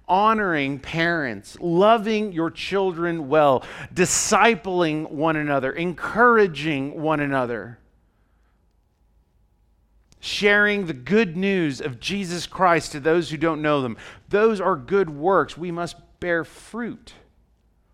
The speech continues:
Bearing fruit isn't a matter of,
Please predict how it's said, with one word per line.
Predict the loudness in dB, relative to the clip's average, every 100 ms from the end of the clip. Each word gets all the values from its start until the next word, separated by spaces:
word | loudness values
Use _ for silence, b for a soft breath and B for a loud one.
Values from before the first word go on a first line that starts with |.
| _ _ _ _ _ _ _ _ _ _ _ 0
Bearing | 6 6 6 2
fruit | 0 2 4 2
isn't | 0 0 0
a |
matter | 2 4 6 6 6
of, | 4